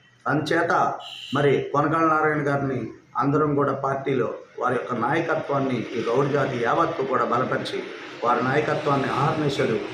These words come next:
మనందరం కూడా వెంటుండి ముఖ్యమంత్రి గారి నారా చంద్రబాబు నాయుడు గారు, లోకేష్ నాయకత్వాన్ని మనం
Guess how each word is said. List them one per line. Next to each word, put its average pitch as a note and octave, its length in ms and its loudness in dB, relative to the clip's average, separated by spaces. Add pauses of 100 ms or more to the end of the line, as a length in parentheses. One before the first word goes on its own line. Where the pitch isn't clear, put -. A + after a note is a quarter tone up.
మనందరం D3 480 2
కూడా B2 440 2
వెంటుండి B2 540 0 (300)
ముఖ్యమంత్రి C#3 480 2
గారి B2 320 0
నారా C3 220 0
చంద్రబాబు C#3 500 2
నాయుడు C#3+ 220 2
గారు, C3 200 2
లోకేష్ C#3 400 0
నాయకత్వాన్ని B2 920 -4 (400)
మనం C3+ 400 2